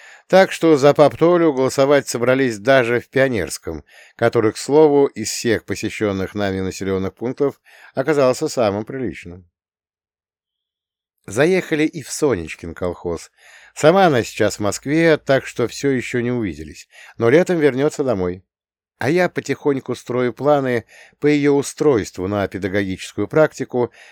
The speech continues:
в нашу образцово-показательную школу в будущем учебном году. Без далеко идущих планов.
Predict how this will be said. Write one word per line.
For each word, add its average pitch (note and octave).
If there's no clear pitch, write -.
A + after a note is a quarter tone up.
в A#2
нашу E3+
образцово-показательную A2+
школу F2+
в A2
будущем G#2
учебном E2
году. D#2
Без D#3
далеко G2
идущих F2+
планов. F2+